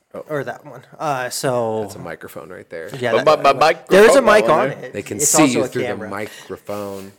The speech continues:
Speaker 2: Um, and so, so that one is, is a hundred twenty. Uh, profit margins are, are really good, but it's about three days manufacturing, approximately. Um, and then we have our smaller items, which is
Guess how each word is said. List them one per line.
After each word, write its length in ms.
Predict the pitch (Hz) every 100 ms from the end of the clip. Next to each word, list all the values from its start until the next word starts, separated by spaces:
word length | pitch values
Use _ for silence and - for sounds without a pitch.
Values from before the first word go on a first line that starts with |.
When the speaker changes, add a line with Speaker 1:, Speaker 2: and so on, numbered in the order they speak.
| 175
Speaker 2:
Um, 480 | 190 180 165 147 143
and 200 | 151 175
so, 320 | 165 190 165 156
so 520 | - 165 151 135 -
that 260 | 131 175 180
one 180 | 202 185
is, 180 | 160 143
is 140 | 135
a 60 | 143
hundred 240 | 165 160
twenty. 1080 | - 139 139 131 131 127 127 - 131 139 139
Uh, 40 | 135
profit 280 | 147 123 139
margins 380 | 127 123 123 120
are, 180 | 113 -
are 120 | 135
really 340 | 120 131 135 123
good, 460 | 107 120 117 113 _
but 260 | 147 135 131
it's 160 | 135 131
about 280 | 113 113 - _ _ _
three 320 | 117 117 131
days 600 | 127 120 120 120 120 104
manufacturing, 840 | 117 117 113 110 107 - 117 120 117 _ _
approximately. 920 | 123 _ 113 110 - 127 120 131 139 _ _ _ _ _ _
Um, 440 | 147 143 139 131 131
and 160 | 143 143
then 140 | 147
we 80 | 139
have 180 | 135 120
our 80 |
smaller 380 | 110 156 170 139
items, 460 | 110 110 113 113 -
which 180 | 113 110
is 280 | 101 92